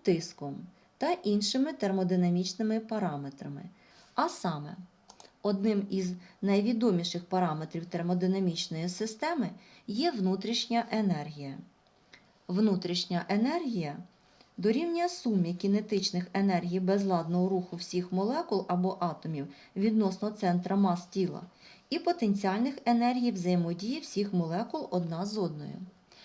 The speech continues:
Внутрішню енергію позначають символом У,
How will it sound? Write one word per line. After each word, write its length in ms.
Внутрішню 680
енергію 540
позначають 720
символом 680
У, 140